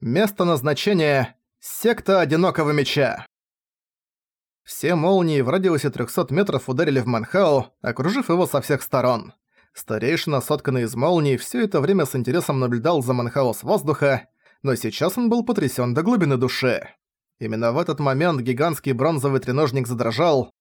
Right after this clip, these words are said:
окруженный молниями Манхао, казалось, вот-вот будет разорван на куски.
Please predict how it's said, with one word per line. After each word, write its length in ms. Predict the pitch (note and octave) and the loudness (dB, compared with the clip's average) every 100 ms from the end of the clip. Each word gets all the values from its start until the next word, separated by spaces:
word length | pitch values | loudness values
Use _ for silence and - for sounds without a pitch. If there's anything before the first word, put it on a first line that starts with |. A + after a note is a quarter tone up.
| _ _ | _ _
окруженный 560 | A#2 B2 B2+ A#3 G3 C#3+ | -6 -2 0 2 2 2
молниями 480 | F3 G#3 E3+ D3 | 4 4 4 2
Манхао, 480 | C3+ B2+ B2 B3 E3+ | 2 0 0 2 2
казалось, 500 | - C3 A#3+ E3 - | 0 0 2 0 0
вот-вот 420 | F#3 B3+ D#3+ G#3+ | -2 -2 0 -2
будет 300 | B2+ F#3+ D#3 | 0 0 0
разорван 440 | C#3 B2 E3+ C#3+ C#3 | 0 2 2 2 2
на 60 | C3+ | 0
куски. 480 | C3 - C#3+ A#2+ | -2 -2 0 0